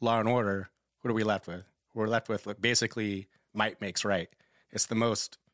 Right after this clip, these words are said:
empathy deficient, like, sociopathic guy out there is going to dictate the behavior of the day, which is might make right. Like, I,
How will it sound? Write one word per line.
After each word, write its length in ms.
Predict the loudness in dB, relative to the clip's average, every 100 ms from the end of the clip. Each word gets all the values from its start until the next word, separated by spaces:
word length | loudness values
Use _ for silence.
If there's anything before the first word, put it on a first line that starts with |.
| _ -4
empathy 320 | -4 -2 -2
deficient, 580 | -2 0 0 2 0 -2
like, 260 | -4 -2 -2
sociopathic 920 | 0 2 0 0 -2 -2 -2 -4 -6 -14 _ _ _ -2
guy 260 | 0 2 2
out 240 | 0 0
there 220 | 0 -2
is 160 | -2 -2
going 160 | -2
to 80 | 0
dictate 520 | -2 -2 -2 -8 -8
the 60 | -10
behavior 440 | -4 -2 -2 -4 -4
of 60 |
the 80 | -4
day, 300 | -2 -4 -6 _ _ _ -12
which 120 | -8
is 120 | -4
might 200 | -2 -2
make 180 | -2 -2
right. 220 | -4 -2
Like, 140 | -2 0
I, 220 | 2 2